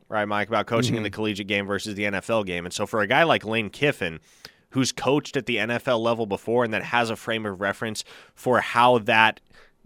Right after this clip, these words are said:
Speaker 1: differs from the collegiate game, it's a ticking time bomb. He's gonna be back in the N F L at some point. If not this year, then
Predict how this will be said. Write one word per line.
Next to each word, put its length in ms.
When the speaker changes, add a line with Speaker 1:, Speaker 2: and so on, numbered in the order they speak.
Speaker 1:
differs 800
from 560
the 140
collegiate 480
game, 320
it's 200
a 80
ticking 380
time 300
bomb. 220
He's 180
gonna 200
be 140
back 280
in 80
the 80
N 100
F 140
L 160
at 80
some 240
point. 400
If 160
not 240
this 240
year, 180
then 300